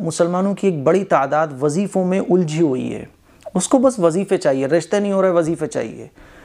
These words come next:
काम नहीं चल रहा वजीफ़े चाहिए। मेरे अजीज़ भाइयों,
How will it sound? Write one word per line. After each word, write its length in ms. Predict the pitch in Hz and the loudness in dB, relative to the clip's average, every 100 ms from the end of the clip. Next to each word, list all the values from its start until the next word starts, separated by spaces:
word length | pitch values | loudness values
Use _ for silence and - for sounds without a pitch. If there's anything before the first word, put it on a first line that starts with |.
| - | -2
काम 200 | 151 170 | 2 4
नहीं 140 | 202 202 | 2 4
चल 160 | 196 | 4
रहा 140 | 175 180 | 4 4
वजीफ़े 360 | 160 165 156 | 2 0 -2
चाहिए। 420 | 147 123 113 113 - _ - - | -4 -4 -6 -12 -16 _ -12 2
मेरे 160 | 233 185 | 4 4
अजीज़ 340 | 143 139 139 | 2 0 -4
भाइयों, 400 | 131 127 147 170 | -2 -2 -2 -6